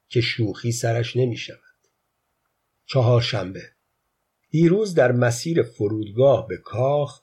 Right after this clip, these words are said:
شاهنشاه به دقت تیرهای چراغ برق دو طرف خیابان فرودگاه را برانداز فرموده سوال فرمودند: "ارتفاع تیرها چقدر است؟" عرض کردم:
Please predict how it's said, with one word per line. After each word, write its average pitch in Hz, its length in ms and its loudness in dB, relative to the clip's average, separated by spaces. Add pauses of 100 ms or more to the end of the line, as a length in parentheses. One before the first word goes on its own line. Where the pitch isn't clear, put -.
(120)
شاهنشاه 127 840 -2
به 117 100 0
دقت 120 680 -2 (200)
تیرهای 117 640 -4
چراغ 107 580 -4
برق 123 320 0
دو 92 240 -8
طرف 113 440 -4
خیابان 95 640 -4
فرودگاه 104 720 -4
را 95 140 -6
برانداز 95 760 -6
فرموده 98 840 -2
سوال 113 400 -2
فرمودند: 117 720 -2 (540)
"ارتفاع 135 720 2
تیرها 113 560 -4
چقدر 120 480 -6
است؟" - 400 -16 (840)
عرض 127 220 2
کردم: 127 520 0